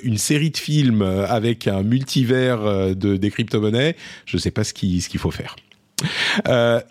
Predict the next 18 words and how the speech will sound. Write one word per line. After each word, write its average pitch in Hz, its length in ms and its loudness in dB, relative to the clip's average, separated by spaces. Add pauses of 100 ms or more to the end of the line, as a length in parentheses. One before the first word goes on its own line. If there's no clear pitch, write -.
quelques 247 280 2
petits - 240 0
mots 170 400 4
avant 123 320 2
de 110 380 2
changer 117 300 2
complètement 160 440 0
de 147 80 -2
sujet. 139 460 0 (420)
La 113 360 4
s-, - 220 -6
Banque 143 300 -2
Centrale 165 380 0
Européenne 120 420 2
continue 127 380 0
à 82 80 0
tester 208 680 0 (300)
les, 160 520 4